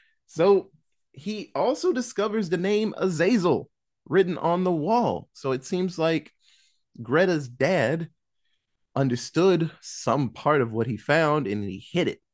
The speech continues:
So just in case he died, someone could take up the cause and find more information on this thing that he had to deal with. So Hobbs actually talks to Greta about the name, and she tells him, like, "Hey,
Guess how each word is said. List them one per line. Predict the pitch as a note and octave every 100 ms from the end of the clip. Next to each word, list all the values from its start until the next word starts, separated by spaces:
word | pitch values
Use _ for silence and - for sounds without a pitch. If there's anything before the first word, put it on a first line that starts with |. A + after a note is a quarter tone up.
| -
So | - G#2
just | A#2 -
in | B2+
case | D3+ A#2 -
he | A3 B3+ A3
died, | C#3 G2 F#2+ G#2 - _ _ _
someone | - G3+ A3 D#3 D3+ F3
could | D#3+ - G#2 -
take | - E3
up | E3 E3
the | -
cause | C#3 E3+ D#3+ C3+ C#3 C#3
and | A2 G2+ F#2+
find | C3 C3+ C#3
more | C3 B2
information | C3+ B2 B2+ B2 C3 - B2 B2 _ _ _ _
on | A2 B2 B2 B2+ -
this | G#2+ A2 G#2 G#2 - - _ _ _ _ _
thing | G3+ C#3+ D#2+ - C3+
that | A#2 G#2
he | G#2
had | G2 F#2
to |
deal | F#2+ F#2+
with. | D#2+ D#2 _ _ _
So | - F#3+ F#3+ - _ _
Hobbs | _ D3 A#3 G3+
actually | E3 D#3 C3+
talks | - F#3+ -
to | C3+
Greta | G#2 A#2 E3 D3+ C3
about | G#2+ C#3+ D3+ _
the | A#2
name, | E3 F#3+ F#3 - _ _ _ -
and | A#2+ C3+
she | F#3+
tells | D#3 E3+ E3+
him, | D#3+ C3
like, | A2 G#2
"Hey, | C#3+ C#3 C3 C3+